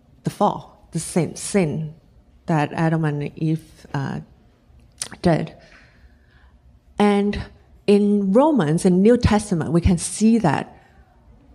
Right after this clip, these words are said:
this, whatever that happened with Adam and Eve, the fall,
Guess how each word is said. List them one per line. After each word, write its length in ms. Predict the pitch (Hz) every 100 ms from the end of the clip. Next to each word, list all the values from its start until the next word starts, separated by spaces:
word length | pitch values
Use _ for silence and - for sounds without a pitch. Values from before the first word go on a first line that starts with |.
| _
this, 460 | 233 277 - - - -
whatever 420 | 190 220 240 240
that 80 | 226
happened 680 | 202 190 - 202 185 185 - - - -
with 220 | 170 160 -
Adam 240 | 170 175
and 160 | 156 147
Eve, 240 | 151 147
the 80 | 151
fall, 520 | - 135 135 202 214